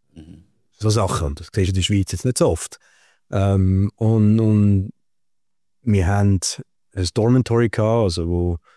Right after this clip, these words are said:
Speaker 2: wo alle die Interns gsi sind für den Sommer. Das sind, glaub ich, etwa vierzig Leute gsi. Äh, wir haben dort über, über dreißig Nationen gehabt, also allen sieben Kontinenten. Also das ist auch kulturell sehr spannend gsi. Ähm,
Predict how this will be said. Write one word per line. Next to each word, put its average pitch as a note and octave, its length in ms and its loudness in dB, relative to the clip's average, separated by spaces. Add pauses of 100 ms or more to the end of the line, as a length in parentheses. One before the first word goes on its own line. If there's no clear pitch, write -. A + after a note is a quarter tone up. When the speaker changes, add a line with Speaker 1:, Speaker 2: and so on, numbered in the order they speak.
(340)
Speaker 2:
wo F#2 120 -4
alle F#2 120 0
die F#2+ 160 0
Interns A2 400 0
gsi A#2 140 0
sind G#2 160 0
für G2+ 80 -4
den G2 80 0
Sommer. A2 380 2
Das F#2+ 220 -4
sind, F2 140 -6
glaub E2+ 220 -4
ich, D#2+ 60 -6
etwa - 180 -6
vierzig G2 400 -6
Leute A2 160 0
gsi. G#2+ 340 -2 (840)
Äh, E2 340 -4
wir D#2+ 120 -6
haben E2 120 -4
dort - 220 -4
über, F2+ 220 -2 (840)
über G2 200 -4
dreißig G2 380 0
Nationen G#2 500 0
gehabt, G2+ 540 0 (200)
also F2 180 -4
allen F#2 280 2
sieben F#2+ 540 0
Kontinenten. F2 840 -2
Also D#2+ 120 -4
das D#2+ 100 -4
ist D#2+ 100 -8
auch E2 80 -4
kulturell E2+ 580 -2
sehr F2+ 140 -4
spannend E2+ 420 -2
gsi. F2 320 -2 (880)
Ähm, D#2+ 480 -4